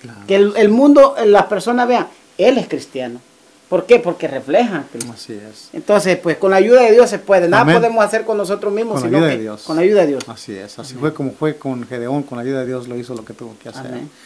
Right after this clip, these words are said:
Speaker 1: Bien, pues vamos a despedirnos, vamos a hacer una oración. Padre nuestro, alabamos y glorificamos tu santo nombre, Señor, porque usted es digno, Señor, de toda esta alabanza.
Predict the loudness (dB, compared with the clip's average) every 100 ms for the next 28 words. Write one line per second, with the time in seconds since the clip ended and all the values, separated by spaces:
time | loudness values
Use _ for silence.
0 | -20 -20 _ -2 0 0 -6 -4 -2 -4
1 | -4 -10 -6 -6 -6 -10 -10 -10 -10 -14
2 | -12 -12 -16 -18 -20 -20 _ _ _ -20
3 | _ _ _ -20 -20 -20 -20 _ _ _
4 | _ _ _ _ _ _ _ 4 6 6
5 | 4 4 2 2 2 -2 -6 -2 2 2
6 | 2 0 -2 -2 -2 0 0 -4 -8 -10
7 | -10 -8 -8 -8 -10 -12 -14 -14 -18 -20
8 | _ _ _ _ _ _ -12 -10 -8 -2
9 | -2 -2 -4 -6 -4 -8 -10 -12 -10 -10
10 | -10 -16 -20 -18 -14 -10 -10 -10 -14 -14
11 | -12 -14 -16 -20 -20